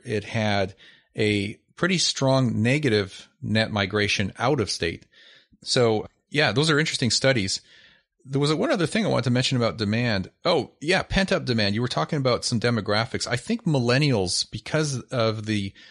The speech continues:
lack of capacity to pay, you know, that comes down to lack of jobs or lack of career type jobs.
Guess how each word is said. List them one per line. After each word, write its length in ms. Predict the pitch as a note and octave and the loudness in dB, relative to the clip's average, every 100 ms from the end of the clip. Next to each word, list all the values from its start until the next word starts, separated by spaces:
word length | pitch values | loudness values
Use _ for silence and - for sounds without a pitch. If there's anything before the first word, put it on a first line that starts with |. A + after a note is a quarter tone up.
| - | -16
lack 480 | - G#2+ A#2+ F3+ - - | -6 0 0 0 -4 -4
of 220 | A#2+ - | -4 -4
capacity 540 | A2 - A#2+ A#2+ C3 | -8 -4 -2 -2 -4
to 100 | A2 | -4
pay, 540 | F#2+ - B2 A2+ G2 - - - - | -8 -4 -2 0 -2 -6 -16 -20 -8
you 100 | A#2 | -2
know, 160 | A2 G2 | 0 2
that 180 | A2+ - | 0 0
comes 180 | G#2 | -2
down 220 | F#2+ G2+ G2+ | 0 0 -2
to 200 | - F#2 | -4 -2
lack 280 | G2 G2+ | 0 -2
of 180 | F2 E2+ | -4 -8
jobs 400 | - A#2 A#2 A2+ | -2 0 2 0
or 120 | G2 | -2
lack 360 | F#2 F#2+ G2 - | -2 0 -2 -2
of 120 | F2 | -8
career 420 | - F#2+ A2 B2+ | -8 -4 -2 -2
type 260 | B2 G2+ F2+ | -2 -6 -6
jobs. 460 | - G2+ G2 F2+ | -4 -2 -2 -4